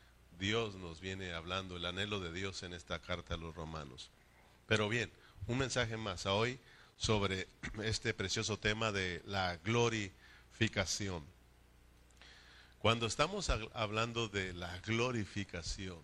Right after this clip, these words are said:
¿se acuerdan ustedes que ya hemos venido avanzando, avanzando y quedamos en que tenemos que crecer, tenemos que ser los hijos maduros, pero que también para,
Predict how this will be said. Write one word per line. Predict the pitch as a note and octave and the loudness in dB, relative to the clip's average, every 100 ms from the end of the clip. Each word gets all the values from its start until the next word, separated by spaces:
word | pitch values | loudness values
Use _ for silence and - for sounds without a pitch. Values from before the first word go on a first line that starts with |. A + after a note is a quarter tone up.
| - | -12
¿se | - | -2
acuerdan | - - A2 A#2 | 0 2 2 2
ustedes | G#2+ A#2 A2 G#2 | 2 2 4 2
que | G#2 | -2
ya | F#2 | -2
hemos | G2 G#2+ F#2+ | -2 -4 -4
venido | F2 F#2 G2 F#2+ E2 - - - - | -4 -4 -2 -4 -6 -12 -20 -20 -8
avanzando, | F#2+ F2 F2 F2 A2 A2+ F#2 D2+ - - - - - | -6 -4 -6 -4 -2 -2 -4 -14 -18 -20 -20 -20 -6
avanzando | F#2+ F2+ F2+ - G#2+ G#2+ F#2 D#2+ - - - - - | -4 -4 -4 -2 -2 -2 -8 -14 -18 -20 -20 -20 -8
y | G2 F#2+ F#2+ | -6 -4 -6
quedamos | - G2 F#2+ A2+ A2+ | -4 -2 0 0 -2
en | G#2 F#2 | -4 -6
que | - F#2 F2 E2+ E2 - | -8 -6 -6 -8 -12 -6
tenemos | G2+ G#2+ A2 - | -4 -2 -2 -2
que | A2 | -2
crecer, | - F#2+ - A2+ F#2 D#2 - | -4 -6 -4 -2 -2 -6 -12
tenemos | F2 G#2 G#2+ - | -6 -4 -2 -4
que | - G#2+ G2+ F#2 - - - - | 0 0 0 -2 -8 -20 -20 -6
ser | - A2 | 0 2
los | G#2+ G2+ | 2 -2
hijos | B2 A#2 G2+ | -4 -4 -6
maduros, | F#2+ F#2 B2+ C3+ A2+ - | -4 0 2 2 0 -2
pero | G2+ F#2+ F2+ - | -4 -2 -6 -2
que | G#2 | -2
también | - F#2+ G#2 A#2 A#2 | -2 -4 -4 -4 -2
para, | A2+ G#2 F2 | 0 0 -4